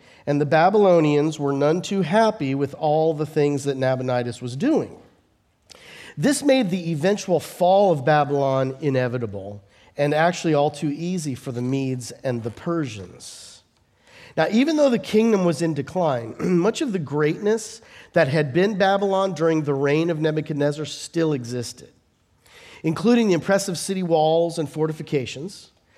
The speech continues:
Now, this could have led Belshazzar into a false sense of security, which would only have been amplified by his enormous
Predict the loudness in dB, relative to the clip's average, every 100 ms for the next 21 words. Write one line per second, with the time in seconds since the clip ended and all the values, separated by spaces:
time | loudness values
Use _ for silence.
0 | -20 -20 -2 2 2 0 -4 0 0 0
1 | 0 0 0 2 2 4 2 0 -2 0
2 | 0 0 -2 -2 -4 -4 -6 -6 -10 -12
3 | -14 -8 -4 -4 -6 -6 -6 -4 -2 0
4 | 0 -2 -4 -4 -4 -4 -4 -6 -4 -4
5 | -4 -6 -4 -4 -4 -2 0 0 0 -4